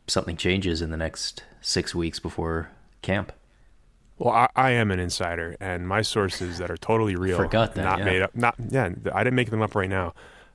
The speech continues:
Speaker 2: I, I, I would guess that maybe Tampa isn't having an easy time moving out the salary 'cause they have so many
Speaker 1: Good.
Speaker 2: no trades.
Speaker 1: Well, they,
Speaker 2: I think that's,
Speaker 1: they shouldn't
Speaker 2: I think
Speaker 1: have
Speaker 2: that's
Speaker 1: an
Speaker 2: an
Speaker 1: easy
Speaker 2: issue.
Speaker 1: time.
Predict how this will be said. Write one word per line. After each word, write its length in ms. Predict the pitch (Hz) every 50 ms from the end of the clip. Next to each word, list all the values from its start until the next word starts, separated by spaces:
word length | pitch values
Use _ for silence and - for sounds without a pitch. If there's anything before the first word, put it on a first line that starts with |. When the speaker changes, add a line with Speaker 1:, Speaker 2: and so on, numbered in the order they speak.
| - - -
Speaker 2:
I, 60 | - - 226 - 120
I, 40 | 135 - 120 123
I 20 | 139
would 200 | 165 160 123 107
guess 500 | 98 101 104 123 143 - - - - - - - -
that 240 | - - 95 - -
maybe 240 | 110 107 107 117 107
Tampa 600 | - - - 104 101 101 - 117 117 120 120 - _ - - - - - - - - - - - - -
isn't 380 | 117 113 104 104 107 110 - - - - - -
having 380 | - - - 110 104 110 104
an 80 | 101 98
easy 200 | 104 101 95 98
time 360 | 92 - 92 92 98 101 98 92
moving 380 | 90 95 95 92 92 98 95 92
out 240 | 87 90 92 - - - - -
the 120 | - 101
salary 600 | - - - 95 92 90 98 101 104 113 117 110 - - - _ _ _ -
'cause 140 | - 117 95
they 60 | 98
have 140 | 92 95 -
so 100 | - 110
many 40 | 101 98
Speaker 1:
Good. 200 | - 120 117 95
Speaker 2:
no 40 | 90
trades. 540 | - - 90 92 107 113 110 - - - - - -
Speaker 1:
Well, 80 | - 170
they, 120 | 185 196
Speaker 2:
I 60 | - 104
think 220 | - 101 92 85
that's, 320 | 85 92 98 - - - - -
Speaker 1:
they 200 | 147 131 196 220
shouldn't 380 | - - - 220 269 - -
Speaker 2:
I 40 | 101
think 0 |
Speaker 1:
have 100 | - -
Speaker 2:
that's 100 | - 110
Speaker 1:
an 40 | 104
Speaker 2:
an 40 | 104
Speaker 1:
easy 100 | - 98
Speaker 2:
issue. 80 | 90 90
Speaker 1:
time. 320 | 95 85 78 78 71 -